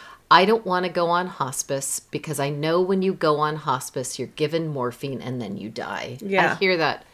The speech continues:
Speaker 1: so often.
Speaker 2: Yeah. And so we just wanna really take the time at this moment to make sure that that is understood as a myth. Yes, of course, any amount of any drug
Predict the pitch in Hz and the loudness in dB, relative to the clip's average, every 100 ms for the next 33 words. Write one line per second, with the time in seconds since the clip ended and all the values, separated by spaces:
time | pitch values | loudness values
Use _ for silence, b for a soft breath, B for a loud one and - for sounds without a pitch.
0 | _ - - - 156 127 52 - 76 65 | _ -10 -4 0 2 2 -2 -4 -10 -14
1 | - B B B B B 208 175 - - | -16 B B B B B 8 8 2 -16
2 | - 233 226 226 247 240 262 294 311 285 | -4 4 4 10 12 12 8 4 4 6
3 | 262 240 - 226 233 254 247 220 226 220 | 8 6 4 4 10 12 12 12 12 8
4 | 220 214 226 214 202 190 180 - _ _ | 8 4 8 8 8 6 0 -6 _ _
5 | 208 190 214 202 196 160 170 160 202 190 | 2 6 6 6 4 -2 -2 -2 0 2
6 | 185 - 196 185 180 196 190 180 185 180 | 2 2 2 4 6 10 10 8 4 0
7 | 170 - - _ - 208 196 - - 196 | -2 -10 -18 _ 4 6 6 4 4 6
8 | - 185 185 - 180 175 180 - - - | 8 6 6 4 0 2 2 2 -4 -20
9 | b b b b b 233 269 330 139 - | b b b b b -2 8 10 10 4
10 | - - - 277 277 - 262 185 175 - | -8 0 6 6 4 6 10 10 8 2
11 | 262 277 240 214 208 208 190 - 240 233 | 4 6 6 8 8 8 6 4 6 6
12 | 185 196 190 180 | 6 10 10 10